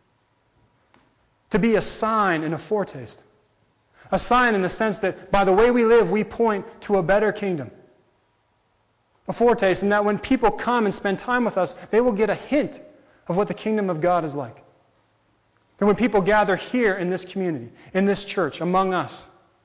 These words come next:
that they would get just a taste of what the kingdom of God is like. Now, I'm not saying that we're perfect.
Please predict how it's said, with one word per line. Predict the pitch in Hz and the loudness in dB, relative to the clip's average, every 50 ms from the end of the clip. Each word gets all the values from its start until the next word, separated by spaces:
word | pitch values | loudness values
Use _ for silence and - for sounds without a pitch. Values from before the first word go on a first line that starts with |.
| _ _ _ _ - | _ _ _ _ -2
that | 190 | 2
they | 190 233 | 4 4
would | 233 233 175 | 4 4 2
get | 214 220 220 | 0 0 0
just | 185 196 220 220 - - | -2 -4 -4 -4 -4 -6
a | 208 - | -8 -8
taste | - - - - 240 247 240 - - 196 | -8 -12 -6 -2 0 0 0 0 -4 -4
of | 156 | -4
what | 170 180 - | -4 -4 -4
the | 160 | -6
kingdom | - - 208 208 190 185 180 | -8 -6 -4 -4 -2 -2 -4
of | 170 151 | -4 -2
God | 151 165 160 156 151 | -2 0 0 -2 -2
is | 143 135 | -6 -6
like. | 147 143 123 113 - - _ _ _ _ _ _ _ _ _ _ _ _ _ _ _ _ _ _ _ _ _ _ _ _ _ _ _ _ _ _ _ _ _ _ _ _ _ _ _ _ _ _ _ _ _ _ _ | -8 -8 -10 -12 -16 -20 _ _ _ _ _ _ _ _ _ _ _ _ _ _ _ _ _ _ _ _ _ _ _ _ _ _ _ _ _ _ _ _ _ _ _ _ _ _ _ _ _ _ _ _ _ _ _
Now, | 175 185 | -2 0
I'm | 196 | 2
not | 214 226 208 220 | 2 2 0 0
saying | - 226 208 202 | 0 0 0 0
that | 185 190 | -2 -2
we're | 165 165 160 | -2 -4 -4
perfect. | - - 190 170 - - 123 113 - | -4 -4 -4 -4 -4 -6 -12 -20 -20